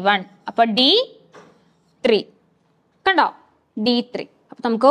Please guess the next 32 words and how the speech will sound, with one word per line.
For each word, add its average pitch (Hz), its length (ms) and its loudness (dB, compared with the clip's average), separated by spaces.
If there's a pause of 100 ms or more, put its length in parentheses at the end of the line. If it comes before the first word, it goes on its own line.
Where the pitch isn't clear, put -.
(100)
ഉത്തരം 226 300 2
പെട്ടെന്ന് 247 520 -2
കിട്ടി. 262 300 -2 (960)
ഇതാണ് 214 400 -2 (360)
ഉത്തരമായിട്ട് 220 640 -2 (360)
വരുന്നത്. 185 500 -2 (480)
എ 226 140 2 (220)
ടു, 277 100 6 (380)
ബി 240 120 0 (140)
ഫോർ, 254 240 4 (260)
സി 269 160 0 (180)
വൺ, 247 160 4 (360)
ഡി 214 100 0 (160)
ത്രീ. - 100 -14 (760)
അപ്പൊ - 160 0
ഇവിടെ 320 200 4 (320)
നമുക്ക് 285 300 4
ഡി 320 60 6 (180)
ത്രീ 370 120 6 (120)
മാത്രമേ 381 380 4
അറിയുള്ളൂ 349 420 4
എന്നുണ്ടെങ്കിൽ 320 420 4 (100)
ഡി 294 80 2 (120)
ത്രീ 320 120 4 (120)
വരുന്ന 311 300 2
രണ്ട് 294 280 0
ഓപ്ഷൻ 302 300 -2
ഉണ്ട്. 208 180 0 (420)
അപ്പൊ - 160 -2
നമുക്ക് 330 260 2
കൺഫ്യൂഷൻ 302 500 4
വരും. 214 200 0